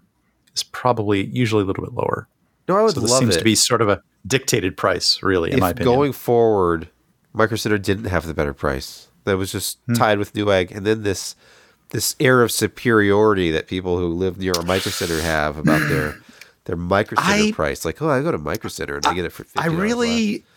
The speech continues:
Speaker 1: I am not ready to give up that smugness right now. I, I
Speaker 2: I
Speaker 1: have
Speaker 2: know.
Speaker 1: to admit.
Speaker 2: It's, you wear it well, though.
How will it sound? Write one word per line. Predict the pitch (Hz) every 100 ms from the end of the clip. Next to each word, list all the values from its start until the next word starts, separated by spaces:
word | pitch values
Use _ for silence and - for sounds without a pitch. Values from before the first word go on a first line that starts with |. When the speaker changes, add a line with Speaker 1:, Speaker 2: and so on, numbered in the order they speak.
| _ _ -
Speaker 1:
I | 151 240
am | 277 202
not | 190 185
ready | 139 147 143
to | 139
give | 113 123 107
up | 110
that | - 95
smugness | - 104 90 87 -
right | -
now. | - - - -
I, |
I | 101 175
Speaker 2:
I | 220
Speaker 1:
have | 202
Speaker 2:
know. | 226 135
Speaker 1:
to | 101
admit. | 107
Speaker 2:
It's, | 120 - 107 - -
you | 117 123
wear | 147 160
it | 110
well, | 107 104 95
though. | 78 65